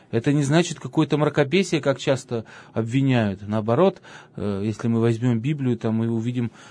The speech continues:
э, необычайно развитую научную методологию,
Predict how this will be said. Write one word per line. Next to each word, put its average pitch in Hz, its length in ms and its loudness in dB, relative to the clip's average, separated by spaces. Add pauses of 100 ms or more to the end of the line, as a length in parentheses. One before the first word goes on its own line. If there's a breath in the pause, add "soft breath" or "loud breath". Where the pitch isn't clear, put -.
(200 loud breath)
э, 87 260 -10
необычайно 135 560 4
развитую 143 640 6 (320 loud breath)
научную 147 640 4 (240 soft breath)
методологию, 139 1000 6